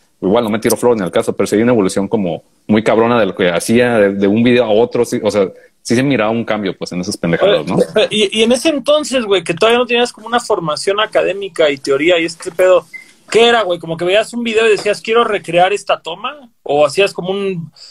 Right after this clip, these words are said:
Speaker 2: como un, este, escaleta o como pinche, ¿cómo se llama esa madre de los dibujos? Un storyboard o
Speaker 1: Como
Speaker 2: algo así.
Speaker 1: storyboard.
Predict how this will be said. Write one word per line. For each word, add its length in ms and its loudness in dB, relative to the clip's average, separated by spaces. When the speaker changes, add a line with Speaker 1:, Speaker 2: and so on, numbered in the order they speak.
Speaker 2:
como 200 4
un, 140 2
este, 1040 4
escaleta 840 2
o 280 -2
como 460 -4
pinche, 420 0
¿cómo 140 -2
se 80 0
llama 60 4
esa 180 2
madre 180 2
de 60 0
los 80 -4
dibujos? 400 -6
Un 120 -16
storyboard 580 4
o 20 -2
Speaker 1:
Como 140 2
Speaker 2:
algo 60 2
así. 80 -2
Speaker 1:
storyboard. 600 2